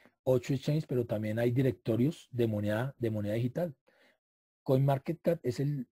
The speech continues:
el directorio de mayor relevancia, es como el que más conocido por las personas.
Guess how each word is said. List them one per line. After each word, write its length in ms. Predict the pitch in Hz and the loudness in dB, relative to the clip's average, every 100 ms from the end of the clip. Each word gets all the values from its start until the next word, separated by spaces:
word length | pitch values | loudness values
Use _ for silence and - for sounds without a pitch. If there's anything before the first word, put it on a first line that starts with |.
| _ - | _ -4
el 180 | 117 | -2
directorio 800 | 117 113 104 - 110 127 135 127 - | 2 0 0 -2 0 2 0 -4 -4
de 160 | 123 120 | 0 0
mayor 300 | 107 107 110 | 0 -2 0
relevancia, 440 | 131 117 117 151 | 2 0 -2 -6
es 100 | 139 _ 359 | -8 _ -10
como 200 | - 135 | -4 -2
el 120 | 131 - | -2 -2
que 120 | 117 | -2
más 200 | 110 - | -2 -2
conocido 380 | 131 131 110 104 | -4 -2 -2 -4
por 140 | 127 | -2
las 140 | 127 | -4
personas. 520 | - 104 110 127 190 | -6 -10 -8 -8 -10